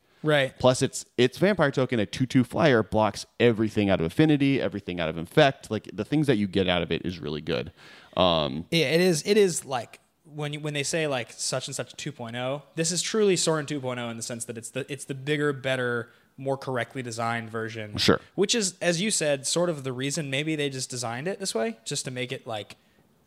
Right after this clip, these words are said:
Speaker 1: we're just making Sorin, but
Speaker 2: We
Speaker 1: he's just
Speaker 2: wanted a planeswalker that does this, and the first one didn't do it enough, so here's one that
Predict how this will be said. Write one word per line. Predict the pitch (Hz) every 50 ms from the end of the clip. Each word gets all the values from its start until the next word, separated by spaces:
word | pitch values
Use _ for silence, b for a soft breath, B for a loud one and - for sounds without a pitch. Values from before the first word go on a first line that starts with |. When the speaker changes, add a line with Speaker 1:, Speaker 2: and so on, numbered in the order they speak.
| _ _ _ _ _ _
Speaker 1:
we're | 151 143 139 135
just | 135 131 139
making | 135 131 127 135 127 -
Sorin, | - 120 120 120 127
but | 127 123
Speaker 2:
We | 131 135
Speaker 1:
he's | 139
just | 135 135
Speaker 2:
wanted | 135 131 131 127
a | 123
planeswalker | 117 - 120 117 117 107 113 110 110 - 117 104
that | 107 98 -
does | - 98 101 98 87
this, | 90 101 98 95 -
and | 95 92 92 90
the | 90
first | - - 104 98 - -
one | - 95 92
didn't | 90 90 90 92 87 73 -
do | - 92 92 90
it | 85 - - - - _ _ _ _ _ _ _ _ _ _
enough, | 120 123 127 127 123 117 117 113 123 - - -
so | - 120 104
here's | 98 110 113 107 107 101 104
one | 104 101 101
that | 98 90 87 82 -